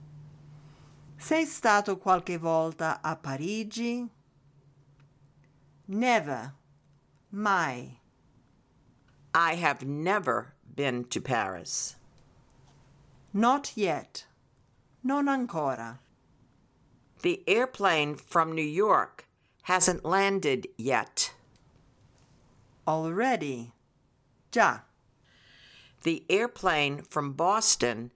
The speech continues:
Speaker 2: has already landed.
Speaker 1: Lately, ultimamente.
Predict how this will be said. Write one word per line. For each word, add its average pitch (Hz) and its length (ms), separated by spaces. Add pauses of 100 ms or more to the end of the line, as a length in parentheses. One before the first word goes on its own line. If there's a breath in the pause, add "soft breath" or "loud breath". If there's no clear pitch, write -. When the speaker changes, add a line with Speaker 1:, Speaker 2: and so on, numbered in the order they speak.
(240 soft breath)
Speaker 2:
has 170 240 (100)
already 185 800
landed. 113 720 (1600)
Speaker 1:
Lately, 151 880 (420)
ultimamente. 170 1200